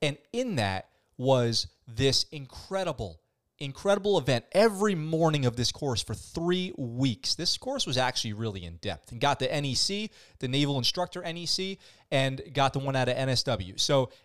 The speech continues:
every day, that course would start with Naval Special Warfare history taught by a man named Rick Knepper.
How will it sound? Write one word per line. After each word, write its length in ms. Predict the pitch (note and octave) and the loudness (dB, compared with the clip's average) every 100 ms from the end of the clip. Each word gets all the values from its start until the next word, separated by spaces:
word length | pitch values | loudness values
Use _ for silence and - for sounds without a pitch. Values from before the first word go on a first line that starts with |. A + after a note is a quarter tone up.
| - | 0
every 300 | F#3+ A3+ A#3+ | 2 4 2
day, 360 | C#3 A#2+ A2 A#2 _ | 2 4 4 0 _
that 200 | - E3+ | 2 2
course 280 | - G#3 G3+ | 2 0 0
would 100 | E3+ | 0
start 380 | - D3 C3+ - _ - | 0 0 -2 -4 _ -6
with 200 | B2+ B2 | -6 -4
Naval 360 | D3+ G3 G3+ | -2 0 2
Special 400 | F#3+ F#3+ F3 E3+ | 0 2 0 0
Warfare 320 | E3 D#3 D3 | 0 0 -2
history 600 | C#3 F#3 - - C3 A#2+ - _ - | -2 0 0 0 -4 -8 -10 _ -6
taught 340 | - F3+ F3+ | 0 2 4
by 280 | E3 C#3+ C3 | 4 4 4
a 80 | C3+ | 0
man 300 | C#3 C#3 C3+ | -2 -2 -2
named 260 | B2+ A2+ A#2+ G#2+ | -4 -6 -8 2
Rick 300 | D#3 - - | 2 2 -4
Knepper. 580 | A#2+ A2 B2 B2 F#2 | -2 0 2 0 -2